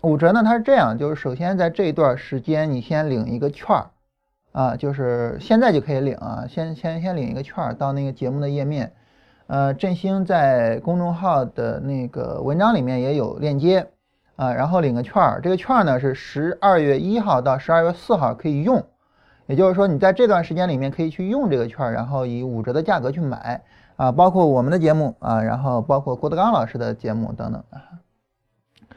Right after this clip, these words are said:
所以是这样一个过程，然后呢，到十二月五号呢，我们会为所有的，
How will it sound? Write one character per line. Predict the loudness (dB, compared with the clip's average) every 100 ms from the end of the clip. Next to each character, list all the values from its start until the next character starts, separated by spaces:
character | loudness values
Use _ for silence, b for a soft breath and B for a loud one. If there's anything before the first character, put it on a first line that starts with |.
| b b b
所 | 4 6
以 | 4
是 | 0
这 | 4
样 | 4
一 | 4
个 |
过 | 2 0
程， | -2 -8 -2
然 | 0
后 | 2 2 2
呢， | 0 2
到 | 4 4
十 | 4 4
二 | 6
月 | 6
五 | 4 2 -2
号 | 2 4 4
呢， | 0 0
我 |
们 | 0 -2
会 | -2
为 | 0 0
所 | -2 0 2
有 | 2 0
的， | -2 -2 -2